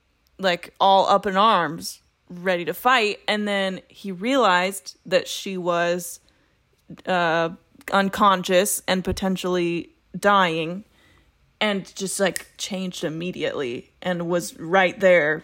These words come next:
trying to get her to wake up. And so you were able to see this.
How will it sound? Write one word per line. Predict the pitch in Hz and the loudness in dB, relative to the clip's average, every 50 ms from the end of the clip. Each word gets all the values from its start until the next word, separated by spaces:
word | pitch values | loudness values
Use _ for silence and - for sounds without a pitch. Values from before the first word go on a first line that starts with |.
| - - | -12 -8
trying | - 196 185 185 185 | -4 -4 -2 -2 -2
to | 180 | 0
get | 165 175 165 | 2 2 2
her | 165 | 2
to | 165 - 190 | 0 -2 -4
wake | 165 170 151 160 - | -2 -2 -2 0 2
up. | 202 208 190 156 - - - - - - | 4 4 4 2 0 -8 -20 -20 -8 -4
And | 220 233 220 | -2 -2 0
so | - 254 | 2 2
you | 240 247 | 4 6
were | 254 254 | 6 6
able | 262 269 285 302 330 | 6 6 4 2 0
to | 294 294 - | -2 -2 -4
see | - - - - 214 220 233 | -4 -6 -6 -6 -6 -6 -4
this. | 214 226 226 208 214 - - | -2 -2 -2 -2 -4 -6 -6